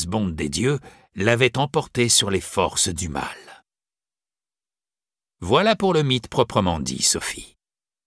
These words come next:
Mais quelle est sa signification ? On ne l'a pas écrit simplement pour s'amuser.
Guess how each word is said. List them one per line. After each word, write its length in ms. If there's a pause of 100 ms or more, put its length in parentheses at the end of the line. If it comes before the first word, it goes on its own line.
(380)
Mais 380 (380)
quelle 240
est 80
sa 180
signification ? 1000 (840)
On 140
ne 80
l'a 100
pas 200
écrit 260
simplement 520
pour 200
s'amuser. 600